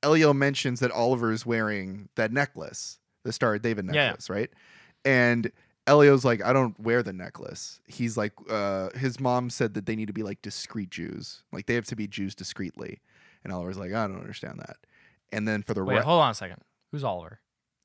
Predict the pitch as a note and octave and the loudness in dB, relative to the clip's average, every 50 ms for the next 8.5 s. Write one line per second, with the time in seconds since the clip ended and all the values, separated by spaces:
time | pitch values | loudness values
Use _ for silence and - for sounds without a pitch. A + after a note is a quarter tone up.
0 | _ _ A#2+ C3 C#3 C#3 C3 C#3+ C#3 C3+ C3+ C3+ B2+ C3+ C3 C3 B2+ C#3 D3+ A2+ | _ _ 2 2 2 4 4 4 4 4 4 2 2 0 0 0 0 -2 -2 -4
1 | - - - - - A#2+ - G2+ A2 - - A2 G2 G2 A2+ A2 G#2+ - _ B2 | -6 -10 -14 -16 -16 -14 -14 -16 -16 -14 -14 -14 -12 -12 -14 -16 -18 -4 _ 4
2 | C#3 D3 C#3 C#3+ C#3+ B2 C3+ C3 B2+ B2 A2+ A2+ A#2 A2+ - - - - - - | 6 6 6 4 2 2 2 2 2 2 0 0 -2 -2 -4 -6 -12 -18 -14 -8
3 | C3 A#2+ F#2 - - - - F#2+ G2+ G#2 C3 - - _ _ _ _ - - - | -6 -6 -6 -6 -8 -10 -6 -2 0 0 0 -2 -4 _ _ _ _ -20 -20 -20
4 | - - _ _ _ _ _ _ _ _ _ _ _ _ _ - C3+ D#3 D#3+ D3+ | -20 -20 _ _ _ _ _ _ _ _ _ _ _ _ _ 2 4 4 6 8
5 | D3+ D3 C#3+ C3 A2 - _ - - - F3 E3 D#3+ - - F3+ A3 A3 - - | 8 8 8 6 4 -2 _ -8 -4 -2 -2 -2 0 4 4 6 6 4 2 0
6 | C3+ B2 A2+ G#2 - - F#2 F#2 - - G2+ F#2+ F#2 F2 E2+ E2 D#2+ - - F2+ | -2 0 -2 -4 -4 -6 -10 -10 -8 -6 -6 -4 -4 -6 -6 -8 -10 -10 -10 -10
7 | F2 E2+ F2 F2+ F2 F2 - - - B2+ A2+ G2+ - - - B2 B2 B2+ A#2+ - | -10 -10 -10 -10 -10 -12 -14 -12 -12 -10 -10 -10 -12 -10 -10 -8 -6 -6 -6 -4
8 | B2+ A#2+ A2+ A#2 C3 C#3 - - B2+ | -4 -4 0 2 2 0 0 -2 -4